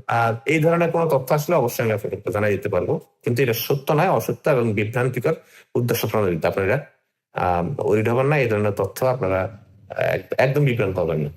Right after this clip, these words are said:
সবাই ভালো থাকবেন, সবার জন্য শুধু আমার দোয়া। আহ, আরেকটা কথা বলে রাখি, আগামী মিনিমাম পাঁচ থেকে ছয় মাস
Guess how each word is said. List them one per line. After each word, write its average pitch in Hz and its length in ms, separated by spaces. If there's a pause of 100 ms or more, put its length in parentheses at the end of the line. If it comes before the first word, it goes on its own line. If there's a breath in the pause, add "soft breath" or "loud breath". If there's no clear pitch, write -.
(400)
সবাই 151 300
ভালো 160 100
থাকবেন, 151 300
সবার 131 300
জন্য 135 160
শুধু 147 280
আমার 139 280
দোয়া। 127 180
আহ, 120 1500
আরেকটা 143 220
কথা 160 180
বলে 165 200
রাখি, 143 240
আগামী 135 460 (1000)
মিনিমাম 151 540
পাঁচ 127 180
থেকে 143 200
ছয় 143 200
মাস 110 240